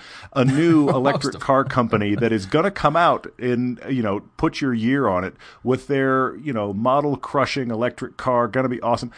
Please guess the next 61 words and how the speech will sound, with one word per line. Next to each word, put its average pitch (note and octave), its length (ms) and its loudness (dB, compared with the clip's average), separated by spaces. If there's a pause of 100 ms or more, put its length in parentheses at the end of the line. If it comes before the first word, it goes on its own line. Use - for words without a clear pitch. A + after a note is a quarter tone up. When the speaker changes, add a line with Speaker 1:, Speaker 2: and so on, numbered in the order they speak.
(160)
Speaker 1:
There's G#3+ 120 -4
a G3+ 40 -8
part A3 160 -2
of A3+ 80 0
me G#3 60 0
that E3+ 80 -2
goes, D#3+ 200 -2 (200)
"Why E3+ 200 -2
haven't A#3+ 220 -2
you G#3 140 -2
and F#3 80 2
I F3 80 2
started D#3+ 220 -2
one D3 120 -2
of D3 80 -4
these C3+ 120 -4
companies D#3+ 400 -6
yet?" - 200 -10
Apparently, C#3 840 -2 (180)
Speaker 2:
<laughs> G#3+ 120 -6 (340)
Speaker 1:
China, G#3 520 4
as C3+ 300 0
in E3+ 300 4
mass, G#3 420 0
is C#3 160 -2
just C3+ 280 -2
giving B3 300 -2
out F#3+ 180 0
money F3+ 260 -2
to C#3+ 80 0
start D#3 180 -4
electric D#3 260 -6
car - 180 -4
companies. B2+ 420 -4
You G3 120 -4
have A#3+ 140 -6
a G#3 40 -2
design D#3+ 400 0
background. A#2 500 -2
We F#3+ 100 -4
know A3+ 80 -4
what F3 160 -2
a C#3 40 -6
car D#3+ 200 -2
is D#3+ 60 -6
supposed D3 240 -6
to C3 60 -8
drive D3+ 320 -4
like. A#2 280 -4 (220)
Speaker 2:
True. - 160 -2
Speaker 1:
You B3 100 2
and A3 100 0
I A3+ 140 0
could F3 180 -6
stand A#2 360 0
there A2+ 180 0
in, A#2+ 260 -4
in B2 220 -2
misshapen, D#3 680 -4
poor-fitting D3 560 -4
suits - 460 -8